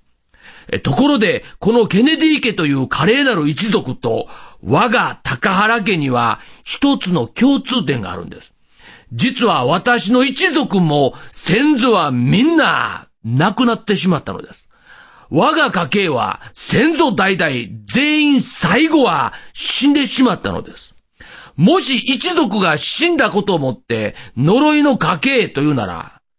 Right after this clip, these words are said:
人類の中で呪われていない家系などいないのではないでしょうか。ところで、もう一つのファミリーを私は紹介したいのです。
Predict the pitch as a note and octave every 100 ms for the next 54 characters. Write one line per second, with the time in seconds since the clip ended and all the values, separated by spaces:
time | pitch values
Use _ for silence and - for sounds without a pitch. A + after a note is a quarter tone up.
0 | _ _ _ - A#3 D4+ A#3+ G#3 F3+ D#3+
1 | D3 E3 D3+ C#3 C3 - _ G#2+ D3 C4
2 | C#4 C4+ B3+ B3+ B3 B3 F3+ D#3+ C#3 D#3+
3 | E3+ B2+ A#2 A2 G2 - - - G#3 D4+
4 | B3+ D#3 B2+ G#2+ F#2 F#2 F#2 - - -
5 | - _ _ _ _ _ D3 C#3+ F3+ D3
6 | B2+ - - - A2 D3 C#4+ F4+ D#4+ E4
7 | D#4 G3+ F#3 B2+ E3+ F#3 D3 A#2+ G#2+ G2
8 | - - B2+ C#3 D3+ C#3+ C#3+ B2 D3+ C#3
9 | B2 A#2+ G#2 G2 E2+ - -